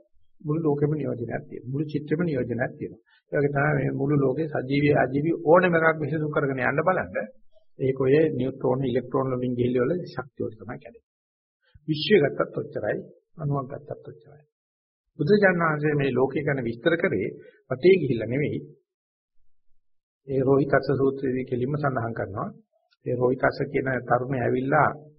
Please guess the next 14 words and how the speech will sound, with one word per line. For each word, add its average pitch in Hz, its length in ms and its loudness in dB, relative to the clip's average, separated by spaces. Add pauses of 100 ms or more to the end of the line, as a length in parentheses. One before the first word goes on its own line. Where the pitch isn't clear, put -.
(760)
බුදුහාමුදුරගෙන් 120 800 -2
අහනවා, 131 420 0 (400)
"ස්වාමීන් 135 400 2
වහන්සේ 131 280 -2
මේ 117 200 -2 (560)
ලෝකය 127 400 2
ගැන 147 180 6
ඉගෙන 127 220 2
ගන්න 143 260 4 (760)
ලෝකේ 131 360 2
වටේ 127 300 6
යෑමෙන් 165 320 6
කරන්න 120 280 0
පුළුවන්ද?" - 440 -10